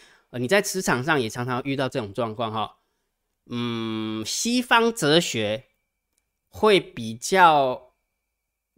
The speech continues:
教育大家成为那个 best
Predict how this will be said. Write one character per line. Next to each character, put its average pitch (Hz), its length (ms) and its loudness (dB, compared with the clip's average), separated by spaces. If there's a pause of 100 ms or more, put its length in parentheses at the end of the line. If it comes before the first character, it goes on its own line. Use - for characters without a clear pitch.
教 208 300 6
育 175 120 4
大 160 200 2
家 151 160 2
成 131 520 -4
为 120 280 0
那 135 180 0
个 123 180 -4 (140)
best 143 280 2